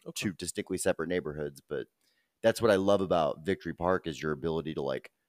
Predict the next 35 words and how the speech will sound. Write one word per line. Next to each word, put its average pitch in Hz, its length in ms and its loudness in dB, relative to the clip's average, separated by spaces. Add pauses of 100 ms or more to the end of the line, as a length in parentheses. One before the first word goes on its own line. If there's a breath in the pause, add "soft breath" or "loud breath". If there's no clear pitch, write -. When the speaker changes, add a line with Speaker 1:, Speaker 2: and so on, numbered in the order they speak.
(140)
Speaker 2:
literally 131 340 2
walk 90 360 2
to 95 60 -6
downtown 85 600 -2
within 104 220 -4
a 110 40 -2
block, 113 480 2
Speaker 1:
Yeah, 123 180 -10 (180)
Speaker 2:
walk 95 220 4
Speaker 1:
that's - 140 -8
Speaker 2:
to 95 140 4
Harwood, 110 480 4
Speaker 1:
super 113 180 4
convenient. 123 480 -4
Speaker 2:
Uptown. 117 760 2 (340)
Like, 85 240 -6
you 123 120 -6
can 151 120 0
get 120 140 2
to 87 100 -18
Design 85 460 -2
District, 113 460 -2 (140)
very, 98 280 2
like, 92 160 -6 (220)
Rodeo 104 380 4
Goat 107 280 4
and 110 60 -2
all 110 120 2
that 107 200 0
stuff - 220 -6
over 113 160 -2
there. 117 400 -2
It's 131 40 -10
Speaker 1:
Mm-hmm. 123 120 -12
Speaker 2:
super, 104 520 -2